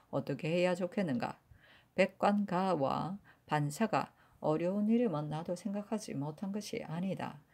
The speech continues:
그러나 자전께서 쾌차하시니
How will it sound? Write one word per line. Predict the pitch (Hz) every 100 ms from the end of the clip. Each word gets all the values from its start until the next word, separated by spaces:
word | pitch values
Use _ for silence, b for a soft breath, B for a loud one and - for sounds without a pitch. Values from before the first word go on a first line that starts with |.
| b
그러나 | b 196 180 165 170 -
자전께서 | - 143 143 170 247 - -
쾌차하시니 | - 180 - 180 151 - 143 135